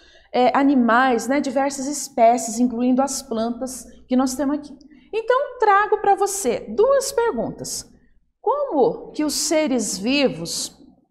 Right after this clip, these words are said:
desta imagem aqui se alimentam? Como? Você tem ideia?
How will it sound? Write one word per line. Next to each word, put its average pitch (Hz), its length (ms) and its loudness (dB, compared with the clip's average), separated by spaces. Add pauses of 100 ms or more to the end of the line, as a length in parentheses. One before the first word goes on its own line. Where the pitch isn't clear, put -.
(760)
desta 220 320 0
imagem 202 680 -2
aqui 254 180 -8
se 302 180 -6
alimentam? 330 640 -4 (460)
Como? 262 320 2
Você - 140 -8
tem 277 220 0
ideia? 226 460 2